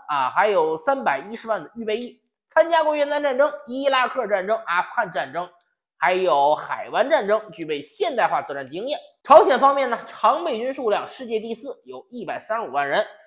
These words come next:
其中陆军一百万，海军六万，空军十万。用于渗透作战的特种部队二十万，各类准军事人员和预备役加在一起六百万，典型的人海流啊！而且相对于韩国，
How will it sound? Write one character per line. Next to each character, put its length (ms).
其 140
中 180
陆 260
军 240
一 240
百 200
万， 160
海 320
军 160
六 100
万， 160
空 100
军 140
十 80
万。 100
用 160
于 20
渗 320
透 220
作 200
战 160
的 100
特 200
种 160
部 80
队 100
二 200
十 80
万， 100
各 80
类 240
准 320
军 180
事 140
人 160
员 120
和 140
预 160
备 140
役 100
加 220
在 80
一 100
起 220
六 200
百 140
万， 140
典 240
型 160
的 80
人 120
海 200
流 120
啊！ 140
而 120
且 140
相 260
对 80
于 120
韩 260
国， 180